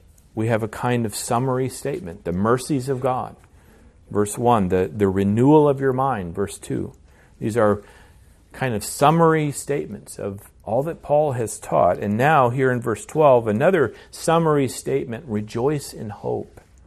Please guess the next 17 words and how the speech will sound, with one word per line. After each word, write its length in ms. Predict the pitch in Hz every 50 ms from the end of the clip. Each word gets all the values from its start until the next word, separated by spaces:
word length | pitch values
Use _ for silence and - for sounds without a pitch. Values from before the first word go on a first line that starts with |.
| _ _ - - - - - - - - _ _ - - _ _ _ _ _ _ _ _ _ - - - - - _ - -
And 180 | - 98 101 101
what 200 | 120 156 175 160
hope 260 | - 170 165 147 -
is 260 | 127 127 135 123 104
this 400 | - 85 85 - - - - - - - - - - - - - - - - - - - - _ _ _ _ _ _ _ - _ _ - - _ _ _
in 180 | - 107 104 104
which 260 | 110 123 - - -
we 120 | 123 117
can 320 | 104 - - 113 107 104 98
rejoice? 800 | 98 98 92 - 101 101 98 - - - - - - - - - - - - - - - _ _ _ _ _ _ _ _ _ - _ - _ _ _ _ _ _ _ _ _ _ _
It 80 | - 104
is 200 | 107 104 - -
the 80 | - 98
hope 380 | - - - 127 131 127 -
of 120 | - 110 104
the 80 | 104
gospel. 800 | 98 101 101 92 95 104 101 - - - _ - - - -